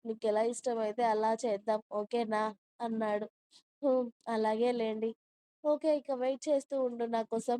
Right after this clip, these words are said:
బై మౌని. త్వరలోనే నిన్ను కలుస్తాను" అని ఫోన్ కట్ చేస్తాడు సుమిత్.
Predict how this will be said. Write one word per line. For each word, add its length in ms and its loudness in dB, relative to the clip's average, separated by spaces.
బై 260 4
మౌని. 360 -2
త్వరలోనే 520 0
నిన్ను 240 0
కలుస్తాను" 640 0
అని 180 0
ఫోన్ 280 -2
కట్ 200 -4
చేస్తాడు 580 -2
సుమిత్. 420 -2